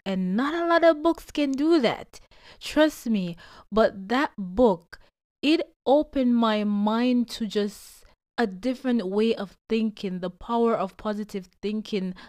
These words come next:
the power of self-love, the power of actually not giving up. This is what that book did for me.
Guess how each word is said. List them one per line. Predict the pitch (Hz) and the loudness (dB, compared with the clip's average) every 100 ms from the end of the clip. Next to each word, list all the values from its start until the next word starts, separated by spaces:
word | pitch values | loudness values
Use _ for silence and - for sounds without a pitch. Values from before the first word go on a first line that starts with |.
| _ | _
the | 190 | -10
power | 185 214 226 220 214 | -8 -2 0 2 0
of | 185 180 | -2 -10
self-love, | - - 214 196 - 180 190 180 160 165 - _ - | -14 -4 -4 -4 -6 -4 -2 -2 -4 -12 -18 _ -8
the | 202 | -8
power | - 247 262 247 | -4 2 4 4
of | 220 | 2
actually | 208 - 220 214 208 | -2 -4 -6 -4 -2
not | 202 190 185 | -4 -6 -6
giving | 185 214 202 185 - | -4 -2 -4 -8 -6
up. | 196 - | -6 -8
This | - 180 233 240 | -12 -8 -6 -4
is | 277 214 | -6 -2
what | 214 185 | -2 -2
that | 196 - 170 | -6 -6 -6
book | 214 214 - | -6 -6 -4
did | 220 226 | -4 -4
for | - 180 | -8 -8
me. | 175 170 | -6 -8